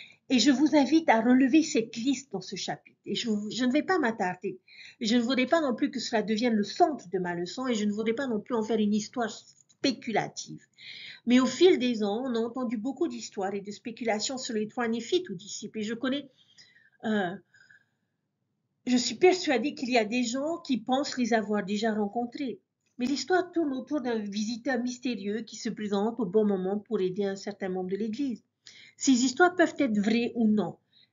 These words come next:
mais nous ne devrions pas avoir l'impression que leur mission principale est de parcourir la terre pour aider les membres de l'Église à sortir des ennuis.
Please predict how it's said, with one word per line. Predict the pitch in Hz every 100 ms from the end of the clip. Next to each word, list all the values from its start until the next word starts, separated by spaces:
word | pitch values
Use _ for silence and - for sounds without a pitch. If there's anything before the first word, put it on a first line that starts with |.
| -
mais | 208
nous | 202 208
ne |
devrions | 208 277 294 254 254
pas | 247 269
avoir | 226 220
l'impression | 214 208 214 240
que | 226 220
leur | 196
mission | 214 220 254 226
principale | 220 208 190 226 240 247 - -
est | 226
de | 208
parcourir | 220 269 - - 240 240 214
la | 190
terre | 185 233 233
pour | 233 233
aider | 240 220 220
les | 214
membres | 220 226 208
de | 190
l'Église | 196 180 214 196
à | 180
sortir | - 175 - 180
des | 175 175
ennuis. | 165 165 175